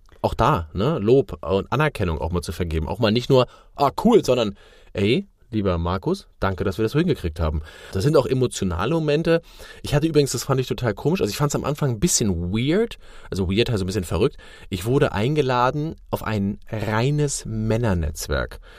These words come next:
Da hab ich gedacht, "Buh, in der heutigen Zeit wieder ein reines Männer-,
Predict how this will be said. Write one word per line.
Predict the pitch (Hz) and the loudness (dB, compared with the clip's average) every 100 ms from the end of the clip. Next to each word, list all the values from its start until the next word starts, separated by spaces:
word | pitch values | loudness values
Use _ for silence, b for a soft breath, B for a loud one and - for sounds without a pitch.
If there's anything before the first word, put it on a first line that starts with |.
| B B | B B
Da | |
hab | - | -6
ich | 90 | 0
gedacht, | 98 85 - | 0 -2 -4
"Buh, | 110 190 294 294 208 190 160 127 107 | 2 6 8 8 6 4 4 4 4
in | |
der | 95 90 | 4 4
heutigen | 110 - 190 143 | 4 4 0 -2
Zeit | - 110 175 - | -2 0 0 0
wieder | 98 | 0
ein | 87 | 0
reines | 82 131 135 | 2 2 2
Männer-, | - 165 | 2 2